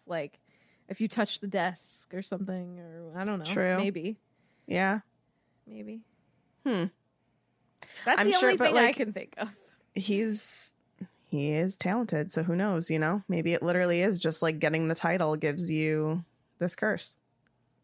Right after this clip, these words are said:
Speaker 1: Maybe.
Speaker 2: Oh. Um,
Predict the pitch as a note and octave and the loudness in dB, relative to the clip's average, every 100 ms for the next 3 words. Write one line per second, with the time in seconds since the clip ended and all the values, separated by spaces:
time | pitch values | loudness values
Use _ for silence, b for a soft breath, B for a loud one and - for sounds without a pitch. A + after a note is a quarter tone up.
0 | _ - B3+ - D#3 F3 G3 _ _ _ | _ -16 -10 -4 -2 0 -2 _ _ _
1 | _ _ _ b b b b b b b | _ _ _ b b b b b b b
2 | - G3+ G3+ F#3+ | -2 0 2 0